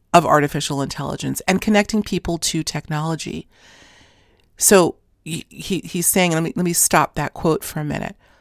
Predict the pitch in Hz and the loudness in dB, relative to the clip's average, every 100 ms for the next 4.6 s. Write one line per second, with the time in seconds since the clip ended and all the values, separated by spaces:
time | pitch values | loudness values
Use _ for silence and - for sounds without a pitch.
0 | _ _ _ _ 165 151 - - 165 196 | _ _ _ _ -4 -2 -4 2 6 6
1 | - 262 208 165 156 151 - _ _ 160 | 6 2 4 2 0 -4 -8 _ _ 0
2 | 160 170 151 151 143 131 131 - _ _ | 2 2 0 0 -2 -2 -4 -6 _ _
3 | _ _ _ _ - 151 - 147 147 143 | _ _ _ _ -10 -4 -2 0 2 2
4 | 143 139 147 - 135 - | 0 -2 -4 -4 -4 -6